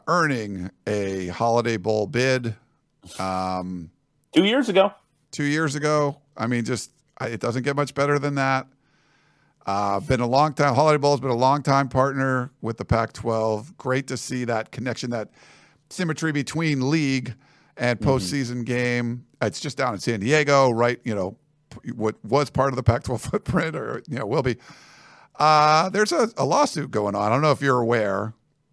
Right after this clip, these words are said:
Speaker 2: Yep.
Speaker 1: Uh, the Holiday Bowl is deciding to sue the Conference of Champions.
Speaker 2: And
Speaker 1: Because
Speaker 2: U C L A.
Speaker 1: th-, 'cause they know, and U C L A. Uh, I guess they know the Pac-twelve is just flush with cash, so they're trying to sue them, um, <laughs> for damages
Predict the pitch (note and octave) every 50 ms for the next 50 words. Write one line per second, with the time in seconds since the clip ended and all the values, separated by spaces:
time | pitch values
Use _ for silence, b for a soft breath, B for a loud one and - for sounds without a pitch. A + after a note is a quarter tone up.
0 | _ - D#3 C#3+ A2 - _ _ _ - B2+ C3+ C#3 C3 A2+ - C3 D#3+ G3+ A3+
1 | G#3 F#3 D#3+ D#3+ D#3+ D#3+ D#3+ - - - B2 G2 - - A2+ - C#3+ C3+ C3+ C#3
2 | C#3+ C3+ C3 - - A2+ G#2 - - - G3+ G3+ F#3+ D#3+ D3+ C3+ A2+ A#2+ - -
3 | C3 B2+ A#2+ C3 A#2+ - G#2 E2 - - G#2 G#2 F2+ - G2 G2+ A2+ C3 C3+ -
4 | - _ b b b b b b b b b b b B2 C3+ F3 G#3+ G3+ D#3 B2+
5 | C3 D3 - - B1+ - - - - - _ _ _ - - B2+ A#2 D3+ C3 B2+
6 | C3 C3 C3 - C#3+ E3+ E3+ D3+ C3 - - A#2 F#2+ F#2 G2+ - - _ _ -
7 | A#2+ A2+ A2 A2+ A#2+ - - E3+ F3 E3 - F3+ D#3+ D3+ D3 C3 A#2+ - A#2 A2+
8 | - - A#2 A2 G2+ F#2+ E2+ - F#2 - - - - G#2+ A2+ G2+ - - - G#2+
9 | - - - A2 - G2 G2 G2+ - - - G#2 F2+ F2 E2+ E2 - G2+ G#2+ A2
10 | A2 - - A2 G#2 G2 G2 G2 G2 G#2+ A2 B B B B B B B B B
11 | B B B B B - A2+ A2+ A#2 A#2 A#2 A#2 A2+ A#2 A#2 G#2 - - _ _
12 | _ _ _ _ _ _ _ - - _ _ _ _ _ - - - - - -
13 | - - - - - - C3 - - - - F#3+ D3+ C3+ - G#3 -